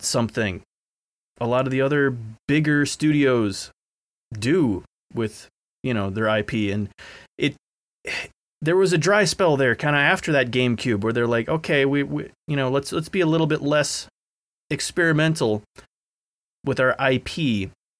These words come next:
But that's 'cause they were experimenting with all their hardware, um, at the time and doing just, you know, what looked at the time like bizarre shit. Like,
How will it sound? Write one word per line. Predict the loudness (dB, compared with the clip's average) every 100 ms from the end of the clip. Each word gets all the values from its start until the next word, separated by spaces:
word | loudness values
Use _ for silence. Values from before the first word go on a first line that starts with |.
| _ _ _ -20 _ -12
But | -8 -4
that's | -4
'cause | -2 0
they | 2
were | 2
experimenting | 0 0 2 2 0 0
with | 2
all | 2
their | 2 0
hardware, | 2 0 2 2 0 -4 _ _ _ _ _ _
um, | -2 0 0 -2 -8 _ _ _ _ _ _
at | -4 -2
the | -2
time | 0 2 2
and | 0
doing | 0 2 0
just, | 0 -2 -4 _ _ _ -20 -20 _
you | -2
know, | -2 -4 -10 _ _ _ _ _ _ -20 -14 -10
what | -4 -2 -2
looked | -2 -2 -4 -4 -4
at | -4 -4
the |
time | -2 0 2 2
like | 2 0 -2
bizarre | -2 2 0
shit. | 0 0 -2 -4
Like, | -6